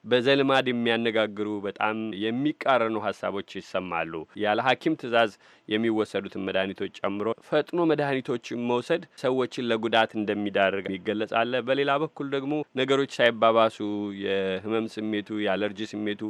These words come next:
በጣም ሳይባባስ ቀደም ብሎ መውሰዱ ከሚባባስ ሁኔታ ያድናል የሚለውን አስተሳሰብ የሚያራምዱ ወይም ያንን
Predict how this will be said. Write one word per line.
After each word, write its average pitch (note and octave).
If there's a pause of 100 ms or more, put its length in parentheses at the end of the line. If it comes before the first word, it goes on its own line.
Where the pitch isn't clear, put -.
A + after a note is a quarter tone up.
(320)
በጣም A#2+
ሳይባባስ G#2
ቀደም G#2
ብሎ G2
መውሰዱ G#2+ (520)
ከሚባባስ A#2+
ሁኔታ G2+ (160)
ያድናል G#2+
የሚለውን F#2
አስተሳሰብ F#2 (140)
የሚያራምዱ F#2+
ወይም F#2+
ያንን G2